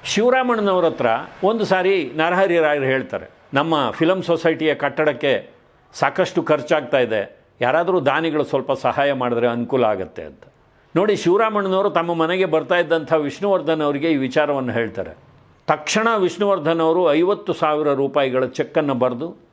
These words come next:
ಸುಚಿತ್ರಾ ಫಿಲಂ ಸೊಸೈಟಿಯ ಹೆಸರಲ್ಲಿ ಶಿವರಾಮಣ್ಣನ ಕೈಗೆ ಕೊಡ್ತಾರೆ. ಕೊಡುವಾಗ ಒಂದು ಮಾತನ್ನು ಹೇಳ್ತಾರೆ, "ಯಾವುದೇ ಕಾರಣಕ್ಕೂ ಇದನ್ನು ನಾನು ಕೊಟ್ಟೆ ಅಂತ ಹೇಳಬಾರ್ದು." ಶಿವರಾಮಣ್ಣ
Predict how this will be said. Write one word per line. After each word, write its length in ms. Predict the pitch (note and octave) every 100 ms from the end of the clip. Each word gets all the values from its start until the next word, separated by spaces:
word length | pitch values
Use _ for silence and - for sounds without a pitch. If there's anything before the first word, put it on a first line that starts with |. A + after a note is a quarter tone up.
| -
ಸುಚಿತ್ರಾ 420 | D3 C#3 D#3+ D3+
ಫಿಲಂ 280 | C3+ C#3 B2+
ಸೊಸೈಟಿಯ 520 | B2 B2 C3 B2+ B2+
ಹೆಸರಲ್ಲಿ 600 | A#2 A#2+ C#3 B2+ A#2+ C3+ - - _
ಶಿವರಾಮಣ್ಣನ 640 | - D3 F3 F#3+ F3+ D#3+ C3+
ಕೈಗೆ 320 | D3+ C#3+ C#3
ಕೊಡ್ತಾರೆ. 640 | C#3+ C3+ D#3 C3+ B2 B2+ - _ _ _ _
ಕೊಡುವಾಗ 440 | - D3+ G3 F3+ D#3
ಒಂದು 240 | D#3+ C3+
ಮಾತನ್ನು 400 | B2 C#3 D#3 C#3+
ಹೇಳ್ತಾರೆ, 560 | C3 A2+ A#2 A2+ B2 - - _ _ C3
"ಯಾವುದೇ 640 | C3+ D#3+ G3 G3+ G#3+ A3
ಕಾರಣಕ್ಕೂ 600 | A3 F3 E3 D#3 - G#3+
ಇದನ್ನು 340 | G3 D#3 E3 F3
ನಾನು 400 | C#3+ D3+ G#3+ G3+
ಕೊಟ್ಟೆ 340 | F3 E3 C#3
ಅಂತ 180 | B2 F#3
ಹೇಳಬಾರ್ದು." 760 | C#3 A#2+ G2 F#2+ E2 F2+ E2 - _ _ _ _
ಶಿವರಾಮಣ್ಣ 560 | - A3 A#3 A#3 G#3